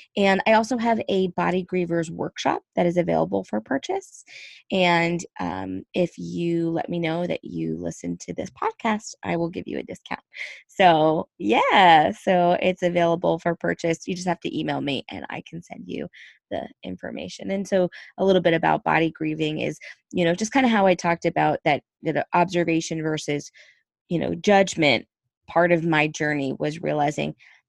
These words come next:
that I had a lot to grieve about accepting being in a larger body.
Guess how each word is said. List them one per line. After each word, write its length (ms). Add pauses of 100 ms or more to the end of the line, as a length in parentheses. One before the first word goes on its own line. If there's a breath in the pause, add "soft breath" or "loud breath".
that 100
I 20
had 180
a 40
lot 260
to 100
grieve 640 (120)
about 320
accepting 520
being 200
in 80
a 80
larger 340
body. 360